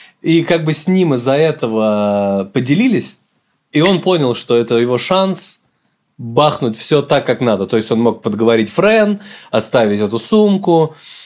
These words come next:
Э, ну, короче, он мог все это организовать. Поэтому я могу поставить на то, что,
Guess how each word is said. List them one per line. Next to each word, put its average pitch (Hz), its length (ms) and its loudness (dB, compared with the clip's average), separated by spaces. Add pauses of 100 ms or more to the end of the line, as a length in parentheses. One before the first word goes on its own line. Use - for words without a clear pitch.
(140)
Э, 104 560 2
ну, 175 100 0
короче, 202 340 2
он 170 60 2
мог 202 200 2
все - 200 0
это 139 300 2
организовать. 120 760 0
Поэтому 127 360 0
я 147 160 2
могу 131 240 0
поставить 127 600 0
на 113 260 2
то, 147 300 0
что, 117 720 0